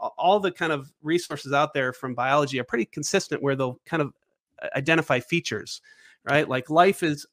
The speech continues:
life is, uh, to be alive is to have movement and to have organization and homeostasis and energy and reproduction and growth. And they'll kind of list all these things.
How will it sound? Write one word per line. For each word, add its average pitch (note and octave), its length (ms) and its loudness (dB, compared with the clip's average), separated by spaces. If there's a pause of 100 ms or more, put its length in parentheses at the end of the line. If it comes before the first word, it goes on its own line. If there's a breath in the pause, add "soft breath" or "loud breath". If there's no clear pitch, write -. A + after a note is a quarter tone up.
(160)
life F#3+ 360 2
is, D#3 200 0
uh, C3 360 2
to - 80 -4
be G#3+ 80 -2
alive A3 360 2
is F3+ 140 2
to D3 240 0
have C#3 180 -2
movement D#3 580 2
and C3 120 -2
to B2 60 -4
have C#3 400 -2 (340 soft breath)
organization D3+ 840 2
and B2 140 -4
homeostasis D#3+ 1160 -2
and B2+ 280 -4 (140)
energy D#3+ 380 0
and B2 160 -4
reproduction E3+ 640 -4
and C3 100 -4
growth. E3 320 2
And B2+ 120 -4 (360 loud breath)
they'll D#3 100 -2
kind E3+ 180 2
of C#3+ 120 0
list F3 320 2
all D3 160 4
these C#3 280 -4
things. D3 540 -6